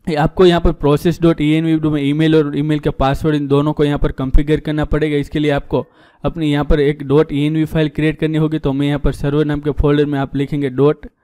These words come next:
ई एन वी, जिसमें हमारे सारे एनवायरनमेंट वेरिएबल यहाँ पर स्टोर होंगे। तो इसमें हमें सब, इसमें हमारा जो ईमेल और पासवर्ड है इन दोनों को यहाँ पर सेटअप करना होगा। तो इसके लिए हम यहाँ पर लिखेंगे ईमेल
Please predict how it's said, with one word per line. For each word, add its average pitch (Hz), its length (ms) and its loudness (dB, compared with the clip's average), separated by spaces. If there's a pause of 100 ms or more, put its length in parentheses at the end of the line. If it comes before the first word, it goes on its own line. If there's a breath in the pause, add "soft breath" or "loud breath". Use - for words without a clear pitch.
(340)
ई 147 140 2
एन 156 220 0
वी, 165 180 -4 (1160)
जिसमें 160 380 -4
हमारे 156 220 0
सारे 147 380 -2
एनवायरनमेंट 151 440 -2
वेरिएबल 143 400 -2
यहाँ 131 160 -4
पर 196 160 -4
स्टोर 147 320 0
होंगे। 156 260 -2 (360 soft breath)
तो 147 180 0
इसमें 156 340 -2
हमें 160 220 0
सब, 147 220 -4 (240)
इसमें 160 280 -4
हमारा 156 220 -2
जो 147 200 -2
ईमेल 151 320 0
और 156 100 4
पासवर्ड 143 420 -2
है 175 60 -2
इन 160 60 -6
दोनों 143 240 0
को 151 100 -4
यहाँ 147 140 -2
पर 151 120 -4
सेटअप 147 380 -4
करना 147 180 -2
होगा। 151 220 -4 (360 soft breath)
तो 139 120 -2
इसके 135 260 -2
लिए 156 100 0
हम 151 120 -2
यहाँ 147 140 -2
पर 147 100 -4
लिखेंगे 143 360 -4
ईमेल 143 380 -4